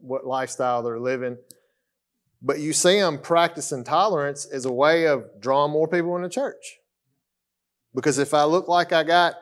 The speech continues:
this many people, I don't look like I'm that great. But if I got a big old pile of people, I look like I got it all together. But what are you teaching? What are you preaching?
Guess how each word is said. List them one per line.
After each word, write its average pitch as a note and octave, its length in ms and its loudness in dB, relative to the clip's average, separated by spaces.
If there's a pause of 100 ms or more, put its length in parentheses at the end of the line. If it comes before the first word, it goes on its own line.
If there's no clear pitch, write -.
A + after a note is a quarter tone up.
(1080)
this G3 260 2
many F#3 220 2
people, E3+ 680 0
I C#3+ 80 -4
don't E3+ 160 -6
look F3+ 140 0
like E3 240 0
I'm D#3 180 -2
that D#3 240 0
great. E3 340 0
But C3 100 0
if C3+ 100 -8
I D3 100 2
got D3+ 160 2
a B2 80 0
big F#3 160 0
old F3 240 4
pile G3 320 4
of D3 80 0
people, E3 500 -4 (300)
I F3 60 -14
look F#3+ 80 -10
like E3+ 160 -8
I F#3 80 -10
got E3+ 180 4
it C#3+ 60 0
all C#3+ 160 2
together. C#3 500 -2 (360)
But C#3 200 0
what D#3+ 180 4
are E3 80 4
you D#3 140 -2
teaching? E3 460 0
What D#3 140 2
are D3 60 0
you A#2 100 -4
preaching? G#2+ 540 -2